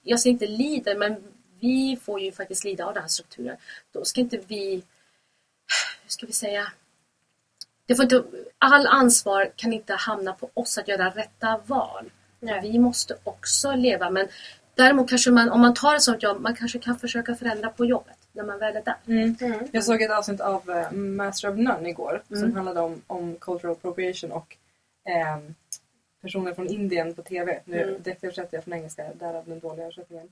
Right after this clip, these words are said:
Speaker 3: Och att då är, då är det två indiska killar som söker till en komediserie
Speaker 1: Mm.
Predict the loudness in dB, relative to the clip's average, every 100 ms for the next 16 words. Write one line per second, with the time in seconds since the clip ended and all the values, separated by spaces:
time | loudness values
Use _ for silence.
0 | _ _ _ -2 0 0 -2 -4 -4 2
1 | 4 2 0 0 0 -2 0 0 -4 _
2 | _ _ _ -4 -4 -6 -8 -4 -4 -4
3 | -4 -4 -4 -6 -10 -8 -4 -4 0 4
4 | 4 4 0 -6